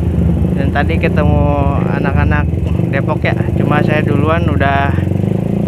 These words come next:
janjian sama temen di Sentul Nirwana. Ini udah di daerah Sentul guys. San Morinya bareng anak istri saya lagi.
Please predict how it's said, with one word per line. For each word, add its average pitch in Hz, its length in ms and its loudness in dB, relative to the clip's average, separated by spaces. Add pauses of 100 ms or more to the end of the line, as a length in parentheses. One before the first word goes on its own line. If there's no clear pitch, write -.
(120)
janjian 143 380 0
sama 147 420 2
temen 170 480 0
di 202 160 2 (460)
Sentul - 420 0
Nirwana. 208 560 0 (1800)
Ini 160 400 2
udah 147 240 2
di 143 160 0
daerah 143 400 2
Sentul 165 480 0
guys. 185 460 0 (2250)
San - 240 2
Morinya 165 880 2
bareng 208 680 2
anak 208 460 0
istri 208 320 0
saya 208 240 0
lagi. 196 400 0